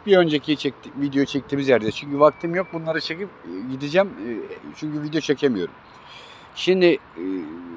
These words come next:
bu video, video kullanma,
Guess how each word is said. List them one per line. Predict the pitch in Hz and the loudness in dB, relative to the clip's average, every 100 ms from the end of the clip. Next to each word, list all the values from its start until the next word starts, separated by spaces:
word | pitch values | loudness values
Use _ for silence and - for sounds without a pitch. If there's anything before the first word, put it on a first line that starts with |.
| 80 78 67 - - - - - - - - - - - - - | -14 -16 -20 -20 -20 -20 -20 -20 -20 -20 -20 -20 -20 -20 -20 -8
bu | 151 151 | -4 -2
video, | 165 151 160 | -2 0 2
video | 165 156 151 | 0 2 2
kullanma, | 151 151 151 160 | 2 2 4 4